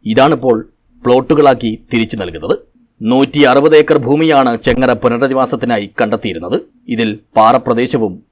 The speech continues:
ഉൾപ്പെടുന്നു. ഈ പാറപ്രദേശം കൃഷിയോഗ്യമാക്കുന്നതിന് സർക്കാരിന്റെ പ്രത്യേക അനുമതി വാങ്ങുന്നതിനായി ഡിജിറ്റൽ സർവേ പൂർത്തീകരിച്ചതിനു ശേഷം നടപടി സ്വീകരിക്കും. ചൊവ്വാഴ്ച ജില്ലാ കളക്ടർ കെ ഇമ്പശേഖരന്റെ നേതൃത്വത്തിൽ പുനരധിവാസ പ്രദേശത്ത് ചേർന്ന യോഗത്തിലാണ് ഇത് സംബന്ധിച്ച തീരുമാനങ്ങളെല്ലാം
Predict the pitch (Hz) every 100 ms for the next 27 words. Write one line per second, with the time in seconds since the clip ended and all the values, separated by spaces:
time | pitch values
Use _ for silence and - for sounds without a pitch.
0 | - 104 - - 202 _ _ _ 143 185
1 | 170 165 202 190 196 185 185 165 139 175
2 | 180 185 175 170 165 160 156 147 135 -
3 | 156 151 135 127 151 143 123 147 143 127
4 | 127 143 135 135 127 117 - _ _ -
5 | 98 117 120 135 131 135 127 120 127 123
6 | 139 143 143 131 123 127 131 104 98 _
7 | _ _ 104 107 117 107 90 - - 107
8 | 85 - 175 - _ _ _ - 123 123
9 | 113 127 117 120 131 131 127 127 123 131
10 | 123 127 151 131 131 127 123 123 127 -
11 | 123 120 - _ _ 120 123 131 135 127
12 | 123 127 127 127 127 131 123 113 117 -
13 | 139 123 110 98 - _ _ 104 113 120
14 | 113 107 107 113 117 117 113 104 92 85